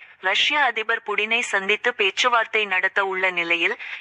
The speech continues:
இன்று உக்ரைன் அதிபர் ஜெலென்ஸ்கி உடன் தொலைபேசியில் உரையாடினார். ஜப்பான் பயணத்தை முடித்து கொண்ட பிரதமர் மோடி, இரண்டு நாள் பயணமாக சீனாவுக்கு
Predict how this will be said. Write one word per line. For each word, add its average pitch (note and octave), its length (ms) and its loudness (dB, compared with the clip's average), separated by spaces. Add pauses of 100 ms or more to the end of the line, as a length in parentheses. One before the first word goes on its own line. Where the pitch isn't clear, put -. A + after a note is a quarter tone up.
(100)
இன்று G#3+ 440 0
உக்ரைன் C4+ 440 0
அதிபர் G#3 480 0
ஜெலென்ஸ்கி G#3+ 600 -2
உடன் G3+ 380 -2
தொலைபேசியில் A3 880 0
உரையாடினார். F3+ 680 2 (560)
ஜப்பான் B3+ 580 0
பயணத்தை G#3+ 520 0
முடித்து G3 440 -2
கொண்ட F#3+ 360 2
பிரதமர் G3+ 560 0
மோடி, F3+ 360 -4 (160)
இரண்டு C4 420 0
நாள் A#3+ 280 2
பயணமாக G3+ 720 0
சீனாவுக்கு A#3+ 680 -2